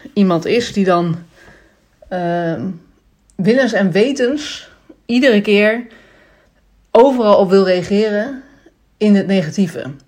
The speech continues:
En op een gegeven moment, ehm, ging het gewoon zo ver dat ik die persoon ook, eh, eh, daarin dan geblokt had.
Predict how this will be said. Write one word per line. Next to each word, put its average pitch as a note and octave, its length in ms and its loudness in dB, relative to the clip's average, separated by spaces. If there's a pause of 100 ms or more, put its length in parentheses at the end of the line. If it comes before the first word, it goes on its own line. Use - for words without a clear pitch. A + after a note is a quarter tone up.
(920)
En F#3 200 -2
op F3 60 0
een F#3 80 -10
gegeven G#3+ 240 0
moment, F#3+ 420 -2 (360)
ehm, E3+ 800 -4 (1000)
ging A3 220 -2
het G#3 100 0
gewoon G3 240 2
zo G#3 220 4
ver G3 340 2
dat F3+ 140 -2
ik F3 100 -4
die F#3+ 120 0
persoon F#3 420 -2
ook, E3+ 300 -4
eh, - 1300 -4
eh, - 120 -8
daarin F3 300 -2
dan E3 160 -4
geblokt G3 300 -4
had. F#3+ 340 -4